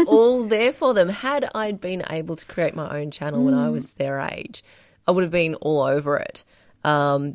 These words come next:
Speaker 1: because, you know, all of those hours that you spend in front of the mirror with your
Speaker 2: <laughs>
Speaker 1: hairbrush talking to it about, you know, issues and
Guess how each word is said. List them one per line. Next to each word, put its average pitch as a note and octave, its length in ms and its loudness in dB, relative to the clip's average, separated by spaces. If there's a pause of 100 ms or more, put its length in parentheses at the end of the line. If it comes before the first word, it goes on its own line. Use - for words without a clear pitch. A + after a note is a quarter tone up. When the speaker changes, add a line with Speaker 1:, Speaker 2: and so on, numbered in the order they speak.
Speaker 1:
because, F3 300 -2
you F#3 80 -2
know, D3 200 2
all D#3 160 2
of D3+ 60 0
those D3 240 2
hours C#3+ 340 -2
that C#3+ 100 -14
you - 60 -14
spend C#3+ 300 -6
in C3+ 80 -10
front C#3 220 -8
of C3+ 140 -14 (120)
the F3 220 -8
mirror D3 440 2
with C#3 240 -12
your D3 100 4
Speaker 2:
<laughs> - 20 -2
Speaker 1:
hairbrush C#3+ 500 -4
talking C#3+ 440 -6
to D3 180 -8
it C3 160 -6
about, - 440 -12 (480)
you D3+ 100 -10
know, C3 260 -6
issues C#3 400 -8
and C3+ 180 -10